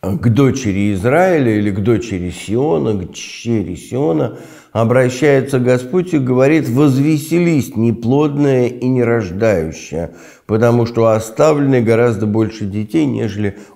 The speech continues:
у имеющей мужа». Это такая, м, такое поэтическое предисловие, э, к сле-, к,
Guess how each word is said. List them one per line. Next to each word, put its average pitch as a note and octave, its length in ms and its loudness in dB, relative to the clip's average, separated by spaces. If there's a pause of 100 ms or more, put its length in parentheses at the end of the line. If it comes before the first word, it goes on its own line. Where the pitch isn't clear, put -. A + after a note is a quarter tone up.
у B2+ 120 2
имеющей G#2 680 0
мужа». F#2+ 560 -2 (460)
Это C3 320 2
такая, A#2+ 680 0 (480)
м, G#2 720 -2 (1300)
такое A2+ 280 2
поэтическое A#2+ 1300 -2 (360)
предисловие, B2 1120 0 (480)
э, F2 340 -8
к F2+ 120 -16
сле-, F#2 300 -4
к, - 80 -18